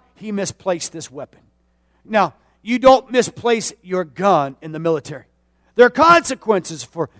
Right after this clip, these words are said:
misplacing your gun, and he began to frantically panic. He turned his bunk completely upside down. He went every place that he could think of to look for this gun, and he couldn't find it anywhere. He got a call from, from his captain, and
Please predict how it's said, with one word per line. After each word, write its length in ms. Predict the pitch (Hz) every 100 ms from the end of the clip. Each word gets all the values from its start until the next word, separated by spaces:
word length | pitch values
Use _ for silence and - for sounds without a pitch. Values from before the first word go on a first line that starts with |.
| -
misplacing 720 | 185 196 - 180 170 - 156
your 120 | 151
gun, 300 | 139 165 180 165 _ -
and 120 | 160
he 60 | 180
began 300 | 190 196 165
to 80 |
frantically 680 | - _ 185 202 196 - 190
panic. 400 | - 180 160 123 -
He 100 | - - -
turned 340 | 185 190 190
his 220 | 165 165
bunk 340 | 110 180 185 -
completely 480 | 143 - 185 180 185
upside 460 | - - 175 165
down. 220 | 165 185 - -
He 140 | - 196
went 220 | 185 -
every 220 | 180 185
place 240 | - 202 -
that 80 | 127
he 100 | 185
could 160 | 160
think 220 | 151 180 196
of 100 | -
to 60 |
look 160 | 160 175
for 80 | 170
this 160 | 160
gun, 160 | 196 175 _ _
and 120 | 170
he 120 | 147 170
couldn't 420 | - 220 214 208 -
find 320 | 190 196 196
it 80 | 185
anywhere. 420 | 180 196 185 165 - _ _ _ _ _ _ _ _ _
He 80 | 180
got 200 | 208 247
a 40 |
call 460 | 233 208 254 233 156
from, 340 | - 196 208 - _
from 220 | - 226 175
his 200 | 180 -
captain, 560 | - 220 196 - 151
and 140 | 147